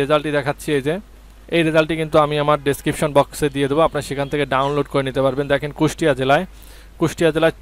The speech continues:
দুইশো একষট্টি জন, ঠিক আছে, কুষ্টিয়া, তারপরে সর্বমোট দুইশো একষট্টি জন, আরও কিছু কিছু ছিল। খুলনা জেলায় তিনশো বিশ জন, দেখেন অনেক শিক্ষার্থী, আহ, পাশ করেছে, আহ, পরীক্ষার্থী পাশ করেছে। খুলনা সর্বমোট তিনশো বিশ জন। এরপরে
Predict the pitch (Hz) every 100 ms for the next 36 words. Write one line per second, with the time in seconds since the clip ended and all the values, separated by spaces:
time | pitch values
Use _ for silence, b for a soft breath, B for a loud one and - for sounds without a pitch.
0 | 151 151 - 156 143 156 151 151 143 147
1 | 151 160 - b b - - 160 160 156
2 | 123 - 147 - 151 147 147 151 156 147
3 | 147 143 143 156 139 - 143 135 151 160
4 | 139 139 - 127 151 131 143 135 175 B
5 | B B 156 156 147 151 151 151 147 156
6 | 139 143 135 147 147 139 131 160 147 151
7 | 156 - - 151 147 156 - - - -
8 | 147 139 139 143 254 - 151 139 160 185
9 | - - - - 147 139 135 151 143 -
10 | 147 151 151 - 151 147 151 151 151 151
11 | 147 147 - 143 151 - 151 151 143 143
12 | 135 151 180 - b b b 151 170 170